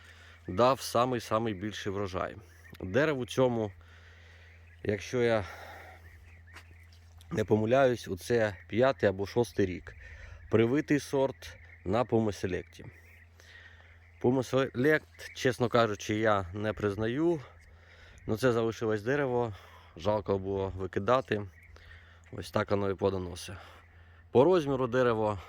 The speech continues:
ну, десь два з половиною метри. Ось отак розкидисте. Отак ось виглядає. Так, ну, щас давайте нарвемо плодів.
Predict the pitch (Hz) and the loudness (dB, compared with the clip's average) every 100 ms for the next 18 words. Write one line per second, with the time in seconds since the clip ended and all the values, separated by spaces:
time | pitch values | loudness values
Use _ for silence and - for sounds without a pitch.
0 | - - - - - 139 120 117 90 92 | -20 -20 -20 -18 -10 -8 -2 -2 -2 -4
1 | 107 113 101 - - - 104 101 101 107 | 0 2 0 -4 -10 0 0 2 0 -2
2 | 143 147 - 120 - - - - - - | -4 -4 -4 -4 -6 -20 -20 -20 -20 -20
3 | - - - - - - - - 95 92 | -20 -20 -20 -20 -20 -20 -20 -10 -6 -6
4 | 98 101 90 98 95 - 135 120 107 - | -4 -4 -2 -4 -6 -4 -4 -2 -4 -2
5 | 107 92 - - - - - - - - | -2 -2 -14 -20 -20 -20 -20 -20 -20 -20
6 | - - - - - - - - - - | -20 -20 -20 -20 -20 -20 -20 -20 -20 -12
7 | 98 - 110 101 92 98 95 87 87 73 | -2 2 2 2 -2 -4 -4 -6 -8 -10
8 | 85 - - - - - - - - - | -14 -16 -20 -20 -20 -20 -20 -20 -20 -20
9 | - - - - - - - - - - | -20 -20 -20 -20 -18 -20 -20 -20 -20 -20
10 | - - - - - - - - - - | -20 -20 -20 -18 -18 -18 -20 -20 -20 -20
11 | - - - 117 101 135 - 196 151 151 | -20 -20 2 2 2 -2 0 0 2 2
12 | 151 147 123 - - 123 123 135 139 131 | 2 2 0 -2 -4 2 4 4 2 0
13 | - 123 123 170 - - | 2 0 0 -4 -6 -14